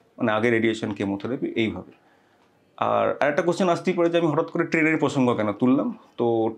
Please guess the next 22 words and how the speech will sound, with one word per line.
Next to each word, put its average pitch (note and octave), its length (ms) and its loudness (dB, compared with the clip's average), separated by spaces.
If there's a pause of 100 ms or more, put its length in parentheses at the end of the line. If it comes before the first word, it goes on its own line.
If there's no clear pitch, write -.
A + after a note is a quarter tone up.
ট্রেন, D#3+ 460 0
লং C#3 320 4
জার্নি D#3+ 220 4
ট্রেন D3+ 260 4
যেখানে C#3+ 240 2
প্যান্ট্রি B2+ 340 2
কার্ভ B2+ 220 2
এটা B2 160 2
থাকছে, - 460 -4 (100)
তো A#2+ 60 0
এটা B2 160 2 (360)
একটা D#3+ 500 2 (320)
হঠাৎ C#3+ 200 0
মাথায় D3 360 2
আসলো C#3+ 220 0
যে C#3+ 320 0 (440)
ক্যান্সার D3 360 2
ট্রিটমেন্টটা D3 400 2
একটা C#3 160 -2
লম্বা B2 340 4
একটা B2 180 0
জার্নি। F#2+ 360 -2